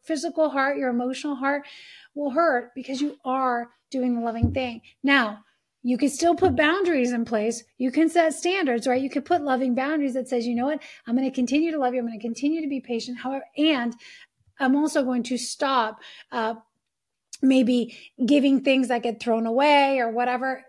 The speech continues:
It, and we can just hold a standard. We can put a boundary in place around maybe how much access someone gets to us or things that they speak to us.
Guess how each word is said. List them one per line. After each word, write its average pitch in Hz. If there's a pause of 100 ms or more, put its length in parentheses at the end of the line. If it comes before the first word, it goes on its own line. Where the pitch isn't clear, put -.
It, 262
and 269
we 247
can 254
just 254
hold 285
a 262
standard. 262 (240)
We 269
can 247
put 349
a 330
boundary 269
in 233
place 220
around 226
maybe 233
how 240
much 226
access 269
someone 220
gets 208
to 233
us 220 (320)
or 247
things 285
that 262
they 233
speak 311
to 247
us. 220